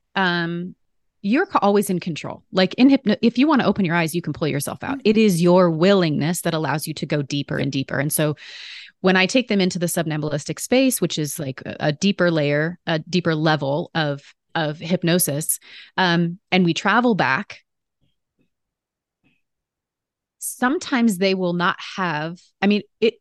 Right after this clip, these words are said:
Speaker 1: it always works. I mean, I haven't never had it not work from the moment I trained. Like, I was like, "This, this works. And this is how we do this."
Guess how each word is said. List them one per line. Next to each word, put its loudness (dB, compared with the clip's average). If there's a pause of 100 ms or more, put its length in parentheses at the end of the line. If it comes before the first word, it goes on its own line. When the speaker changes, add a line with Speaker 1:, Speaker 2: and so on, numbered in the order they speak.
(260)
Speaker 1:
it 0
always 2
works. -8
I 0
mean, 2
I 0
haven't 2
never 0
had -4
it -6
not -8
work -6
from -2
the -2
moment 0
I -2
trained. -2
Like, -4
I 0
was -4
like, -6
"This, -6
this -2
works. 0
And 0
this -2
is -6
how 0
we -2
do 0
this." -4